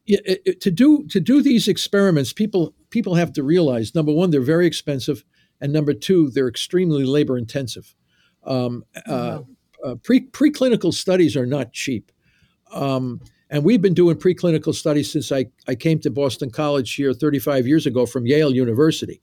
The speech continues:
Speaker 1: Um, and, uh, you know, and, uh, Travis Christofferson's Foundation for Cancer Metabolic Therapies is a big supporter of our research. The more money that are, is donated to Travis,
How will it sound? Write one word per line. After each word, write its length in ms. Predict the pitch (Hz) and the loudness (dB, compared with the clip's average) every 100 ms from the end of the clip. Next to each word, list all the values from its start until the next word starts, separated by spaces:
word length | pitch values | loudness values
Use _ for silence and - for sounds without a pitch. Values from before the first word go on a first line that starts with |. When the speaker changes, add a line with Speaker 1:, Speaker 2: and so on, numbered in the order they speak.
| _ _ _ _ _ _ - | _ _ _ _ _ _ -8
Speaker 1:
Um, 540 | 135 131 123 120 120 - _ | -4 -2 -2 -6 -12 -18 _
and, 380 | 139 135 131 151 - | -8 -4 -2 -4 -6
uh, 160 | 139 - | -8 -4
you 140 | 151 | -2
know, 320 | 131 123 135 - - _ _ _ - 196 | -2 -2 -6 -10 -20 _ _ _ -20 -4
and, 320 | 165 147 175 - | -2 -2 -6 -14
uh, 220 | 180 143 131 - | -10 -10 -10 -8
Travis 380 | - 185 185 - | -2 0 0 -2
Christofferson's 840 | 160 - 160 160 156 - 139 113 | -4 0 0 0 -2 -2 -8 -10
Foundation 680 | - 139 135 151 151 143 110 _ | -6 -4 0 0 0 -6 -10 _
for 180 | - 127 | -14 -8
Cancer 360 | - 156 - | -2 -2 -2
Metabolic 500 | 139 143 127 131 123 | -2 -2 0 0 -2
Therapies 480 | - 151 165 127 123 | 0 -2 0 -2 -4
is 140 | 123 117 | -4 -6
a 60 | |
big 200 | 110 139 | -4 -6
supporter 540 | - 110 - 156 139 120 | -6 -10 -4 -2 -2 -2
of 100 | 117 | -4
our 140 | 120 | -2
research. 540 | 143 233 - 107 - - | 0 0 -2 -6 -8 -6
The 60 | |
more 180 | 131 196 | 0 2
money 380 | 170 190 175 151 _ - _ | 4 4 2 0 _ -20 _
that 120 | 151 | -2
are, 120 | 143 123 | -2 0
is 160 | - 123 | 0 0
donated 500 | 165 170 165 156 147 | 2 4 4 2 0
to 80 | 127 | -6
Travis, 560 | - 175 170 139 - | -4 -2 0 -2 -4